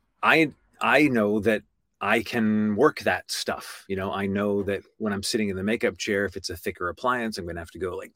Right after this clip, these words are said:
"Ugh, thirty percent more to lift the eyebrows up." And, you know, there, that's my time to apply my part of the craft to their art that they're applying to me. So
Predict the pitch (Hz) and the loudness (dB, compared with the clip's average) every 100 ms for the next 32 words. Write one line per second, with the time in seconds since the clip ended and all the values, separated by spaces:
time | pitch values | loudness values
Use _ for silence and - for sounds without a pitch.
0 | - - - - 131 131 - 98 135 147 | 4 4 4 0 0 0 -2 -4 -4 -2
1 | 151 139 127 - 127 139 143 139 135 113 | -2 -2 -4 -2 -2 0 0 0 0 2
2 | 127 120 113 101 98 - _ - 107 92 | 4 2 0 -6 -8 -12 _ -8 -6 -6
3 | 95 107 101 - _ 110 123 123 - 107 | -6 -6 -8 -10 _ -2 2 2 2 0
4 | 110 117 101 95 90 90 - - 90 - | 0 0 0 0 -2 -8 -12 -12 -12 -12
5 | - 104 95 90 92 101 101 - 90 90 | -4 0 0 0 -2 -2 -4 -2 0 0
6 | - 82 90 - 80 87 - - _ _ | -2 -10 -10 -6 -6 -6 -10 -20 _ _
7 | - 90 95 95 85 78 _ _ _ - | -8 -4 0 0 -2 -6 _ _ _ -8
8 | 76 76 - - 82 - 80 78 78 _ | -8 -8 -14 -18 -12 -6 -6 -6 -14 _
9 | _ _ - 98 82 82 135 151 - _ | _ _ -10 -4 -4 -4 -2 -2 -4 _
10 | _ - - - - - - _ - - | _ -20 -20 -20 -20 -20 -20 _ -6 0
11 | 123 110 107 | 4 4 2